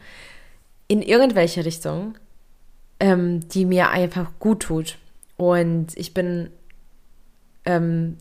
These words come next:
immer sehr interessiert, etwas Neues zu lernen. Ich liebe es, mit unterschiedlichen Menschen zu reden, ganz egal, ob die meine Freunde sind oder unbekannte Menschen. Ich finde, ich lerne von jedem einzelnen Menschen auf dieser, auf dieser Welt.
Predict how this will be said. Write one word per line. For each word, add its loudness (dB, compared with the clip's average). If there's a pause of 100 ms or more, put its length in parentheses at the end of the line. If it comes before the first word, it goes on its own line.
immer 4
sehr 4
interessiert, 0
etwas -6
Neues 0
zu -2
lernen. 0 (560)
Ich -8
liebe 0
es, 0
mit -4
unterschiedlichen 2
Menschen 0
zu -2
reden, 2
ganz 2
egal, 2 (400)
ob 2
die -2
meine 2
Freunde 4
sind 0
oder 2
unbekannte 0
Menschen. -2
Ich -2
finde, 0 (220)
ich 0
lerne 4
von -2
jedem 0
einzelnen -4
Menschen -4
auf -8
dieser, -6
auf -14
dieser -4
Welt. 2